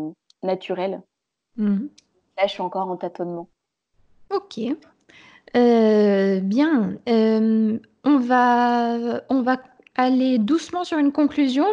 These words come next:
Speaker 2: mais pour terminer cette, euh, cette interview, j'aurais encore deux petites questions à te poser.
Speaker 1: Oui.
Speaker 2: Est-ce que tu as, euh, une petite astuce à donner, une ou plusieurs, hein, une, euh, au moins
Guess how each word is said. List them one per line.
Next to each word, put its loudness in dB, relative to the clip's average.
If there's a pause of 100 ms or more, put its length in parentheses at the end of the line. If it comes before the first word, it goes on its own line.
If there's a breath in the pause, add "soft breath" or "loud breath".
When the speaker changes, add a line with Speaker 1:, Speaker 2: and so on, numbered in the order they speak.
Speaker 2:
mais 4
pour -4
terminer 2
cette, -6
euh, 0
cette -6
interview, 0 (520 loud breath)
j'aurais 2
encore 0
deux -2
petites -6
questions -2
à -2
te -8
poser. -6 (1040 soft breath)
Speaker 1:
Oui. -8
Speaker 2:
Est-ce 0
que -4
tu -6
as, -2 (100)
euh, -2
une 0
petite -4
astuce -2
à 0
donner, 0
une 4
ou -4
plusieurs, -8
hein, 0
une, 4
euh, 4 (140)
au 2
moins 4